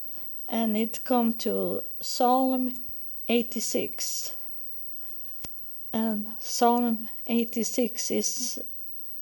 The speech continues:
my, my psalm, and it was perfect describing my life. And, um, I called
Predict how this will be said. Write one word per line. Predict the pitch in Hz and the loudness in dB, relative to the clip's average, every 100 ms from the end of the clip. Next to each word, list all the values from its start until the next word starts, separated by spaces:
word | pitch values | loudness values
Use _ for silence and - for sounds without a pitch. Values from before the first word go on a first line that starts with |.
| - | -6
my, | - 233 226 202 247 - - - - - - - - | 0 2 4 2 0 -2 -10 -12 -12 -10 -10 -10 -8
my | - 226 240 | 2 4 6
psalm, | 240 - 208 202 208 - 214 | 6 4 4 2 0 -4 -6
and | 208 110 | -4 -2
it | 104 98 - | -2 -4 0
was | 107 190 - - - - - - - - - | 0 2 0 0 -2 -8 -10 -10 -12 -12 4
perfect | 262 247 247 233 190 - | 8 8 8 0 0 -2
describing | 214 - - 226 220 233 226 196 196 202 233 | -2 -2 0 4 6 4 2 -2 -4 -6 -6
my | 202 202 196 | -4 -2 0
life. | 202 220 214 202 - - - - - - - - - - - - - - | 2 2 0 -6 -10 -10 -12 -12 -12 -12 -12 -10 -10 -10 -10 -10 -10 2
And, | 240 240 226 233 | 4 6 6 6
um, | 226 226 220 226 - - - - - - - | 4 4 2 -2 -10 -12 -12 -12 -12 -8 0
I | 247 | 2
called | 247 - 339 302 196 | 2 4 8 8 6